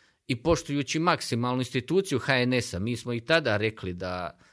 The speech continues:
a, ne napuštamo H N S zato što ne poštujemo H N S kao krovnu, a, političku, a, instituciju hrvatskog naroda u Bosni i Hercegovini, nego zato š-,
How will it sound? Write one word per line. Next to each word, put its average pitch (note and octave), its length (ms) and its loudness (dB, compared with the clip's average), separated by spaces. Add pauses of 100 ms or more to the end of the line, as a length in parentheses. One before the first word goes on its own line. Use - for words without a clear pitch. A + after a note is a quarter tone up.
(160)
a, G2+ 400 -4
ne A2 140 -2
napuštamo C3 580 -2
H D3 220 0
N C#3+ 160 -2
S B2+ 40 -4
zato C#3+ 240 -2
što C#3 160 -6
ne C#3 100 -2
poštujemo C3 600 0
H C#3 200 0
N C3+ 100 0
S B2 120 -2
kao A#2 160 0
krovnu, A#2 580 -2 (360)
a, A2+ 180 -2
političku, A#2+ 960 -2 (380)
a, A2 280 -2
instituciju C3 720 0
hrvatskog A#2+ 460 -2
naroda A#2+ 400 -2
u A#2 60 -2
Bosni B2 320 -2
i G#2 40 0
Hercegovini, D#3+ 460 -2
nego E3 140 -2
zato E3 340 0
š-, C#3+ 120 -6